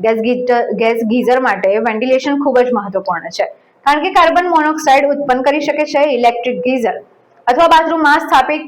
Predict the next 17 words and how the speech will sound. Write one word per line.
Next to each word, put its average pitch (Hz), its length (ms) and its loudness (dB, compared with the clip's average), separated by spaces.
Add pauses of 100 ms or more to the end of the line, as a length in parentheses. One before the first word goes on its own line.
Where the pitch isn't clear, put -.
કોઈ 294 240 4
પણ 359 260 0
ગીઝર 277 300 0
માટે 233 260 0 (200)
પણ 226 180 -2 (380)
સ્નાન 311 400 0
કરતી 302 260 0
વખતે 233 320 0 (380)
એક્ઝોસ્ટ 247 420 0
ફેન 214 260 -4 (160)
ચાલુ 208 280 2
રાખવો 190 320 -2 (100)
જરૂરી 185 380 -6
છે. - 100 -18 (840)
આ 311 200 2
બધી 339 260 4
જ 359 60 0